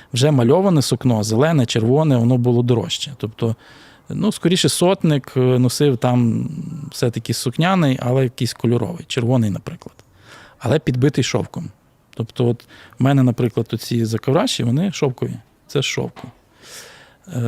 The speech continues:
на жупані бойовому в мене звичайна домоткана тканина.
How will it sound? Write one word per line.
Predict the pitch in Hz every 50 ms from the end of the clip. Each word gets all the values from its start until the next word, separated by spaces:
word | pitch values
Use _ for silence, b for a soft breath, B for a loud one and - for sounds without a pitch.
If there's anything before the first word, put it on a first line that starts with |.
| 117 117 113 117 113 113
на | 113 120 135 135 135 135 131 127 120 - - - - - -
жупані | 117 110 131 123 - 147 143 156 151 139 131 120
бойовому | 110 113 127 127 139 147 185 226 233 185 143 123
в | 123
мене | 135 143 143 135 127 120
звичайна | 117 120 120 - 151 143 143 127 117 113 117 120 - - -
домоткана | 117 120 123 123 123 - - 131 117 113 110
тканина. | - - - - - 170 175 -